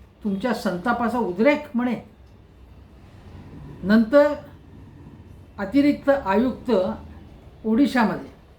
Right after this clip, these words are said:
एका अतिरिक्त आयुक्ताला भारतीय जनता पक्षाच्या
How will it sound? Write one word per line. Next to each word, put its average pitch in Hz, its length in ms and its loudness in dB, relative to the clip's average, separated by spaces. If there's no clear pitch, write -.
एका 254 360 2
अतिरिक्त 240 500 -6
आयुक्ताला 202 760 0
भारतीय 185 500 0
जनता 262 320 0
पक्षाच्या 214 760 -4